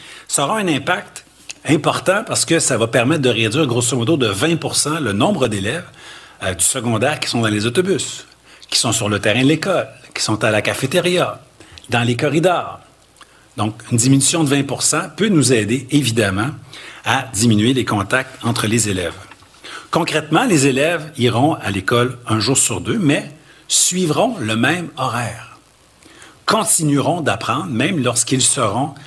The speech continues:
à la maison, selon le même horaire. Donc, euh, des élèves pourraient être divisés, supposons,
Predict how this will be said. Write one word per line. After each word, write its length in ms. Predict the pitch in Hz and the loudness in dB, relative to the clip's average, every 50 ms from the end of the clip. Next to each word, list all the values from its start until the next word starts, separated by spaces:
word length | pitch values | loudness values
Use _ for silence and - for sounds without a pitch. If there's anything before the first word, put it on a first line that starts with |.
| - - - - - - | -20 -20 -20 -18 -8 -2
à 120 | - 147 | 0 0
la 140 | 151 139 127 | 2 2 2
maison, 420 | 120 117 107 101 92 98 101 117 165 | 2 2 0 0 0 -2 -6 -6 -6
selon 480 | - - - - 170 165 165 196 240 226 | -2 -2 0 2 2 2 2 2 2 2
le 180 | 180 120 110 107 | 2 2 2 2
même 380 | 107 120 151 185 180 143 120 | 2 0 0 0 2 2 2
horaire. 440 | 110 95 90 90 85 101 80 82 - - - - - - - - - - | 0 0 0 -2 -2 -4 -6 -10 -14 -20 -20 -20 -20 -20 -20 -20 -14 -8
Donc, 220 | - 95 95 - 117 | -6 -6 -4 -4 -4
euh, 160 | 110 107 107 | -4 -4 0
des 260 | 107 113 110 104 117 | 2 2 2 2 2
élèves 300 | 107 107 117 123 120 117 | 0 2 0 0 -2 -4
pourraient 240 | - 110 113 107 107 | -4 -2 0 0 0
être 220 | 104 104 - 101 | -2 -4 -6 -8
divisés, 360 | 92 90 104 98 98 - 107 | -6 -6 -4 -4 -2 -2 -2
supposons, 480 | 104 - - - 104 101 98 107 107 | -4 -4 -4 -4 -2 -2 0 0 0